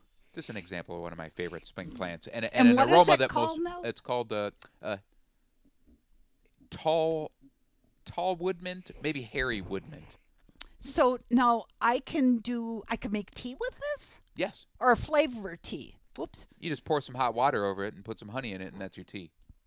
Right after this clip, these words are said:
Speaker 2: I'm going to do that.
Speaker 1: Yeah, give 'em a wash first. They grow very low to the ground.
Speaker 2: Okay.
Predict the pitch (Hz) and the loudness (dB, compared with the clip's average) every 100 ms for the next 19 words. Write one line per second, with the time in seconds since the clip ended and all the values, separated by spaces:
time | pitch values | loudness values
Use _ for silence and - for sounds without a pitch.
0 | _ _ _ _ 190 233 269 190 175 151 | _ _ _ _ -2 0 0 -4 -8 -8
1 | 180 185 175 - - - 170 127 123 165 | -8 -6 -8 -10 -18 -10 -6 -6 -2 -2
2 | 165 127 101 95 87 - 104 92 120 110 | 0 -2 0 -2 -4 -8 -10 -8 -8 -8
3 | 107 101 92 92 87 87 87 82 78 - | -6 -4 -4 -6 -8 -10 -10 -10 -14 -8
4 | - - 165 | -6 -6 -10